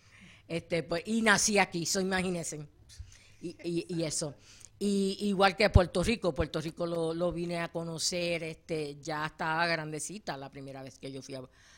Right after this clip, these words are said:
a Puerto Rico. Y me he, a-, he ocupado de conocer mi, eh, la patria de mi esposo, porque él es el que es nacido en Puerto Rico, yo no.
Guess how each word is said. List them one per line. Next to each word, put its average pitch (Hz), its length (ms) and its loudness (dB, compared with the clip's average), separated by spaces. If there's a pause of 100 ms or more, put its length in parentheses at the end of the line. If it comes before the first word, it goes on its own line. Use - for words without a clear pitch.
(260)
a 135 360 -10
Puerto 143 340 -4
Rico. 156 440 -8 (520)
Y 151 260 -4
me 165 280 -4
he, 170 160 -12
a-, 165 260 -4
he 170 60 -6
ocupado 180 840 2
de 160 140 -8
conocer 160 720 -4
mi, 151 200 -12 (220)
eh, 147 360 -12
la 135 260 -12
patria 151 340 -8
de 139 100 -12
mi 139 120 -16
esposo, 170 500 -12
porque 135 280 -14
él 143 80 -10
es 147 120 -10
el 139 120 -16
que 143 140 -14
es 117 60 -16
nacido 131 380 -16
en 127 80 -16
Puerto 135 300 -18
Rico, 156 260 -20
yo 120 200 -20
no. 98 140 -16